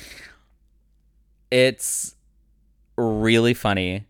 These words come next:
It's one of the funniest shows I've ever seen. You have to go see it, especially if you love pop culture, 'cause there are a lot of pop culture references and a lot of queer references. So if you are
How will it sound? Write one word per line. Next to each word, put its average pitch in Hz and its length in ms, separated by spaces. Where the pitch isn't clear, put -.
It's 107 180
one 104 140
of 101 60
the 98 60
funniest 107 380
shows 98 260
I've 95 140
ever 92 220
seen. 87 480
You 120 180
have 110 260
to 120 80
go 110 140
see 95 260
it, 90 120
especially 107 520
if 107 160
you 104 80
love 92 360
pop - 260
culture, 98 500
'cause 104 200
there 98 200
are 90 220
a 90 200
lot 85 720
of 92 80
pop 92 260
culture 95 300
references 101 720
and 107 140
a 98 60
lot 95 460
of 95 160
queer 92 360
references. 110 680
So 87 280
if 85 200
you 87 300
are 85 400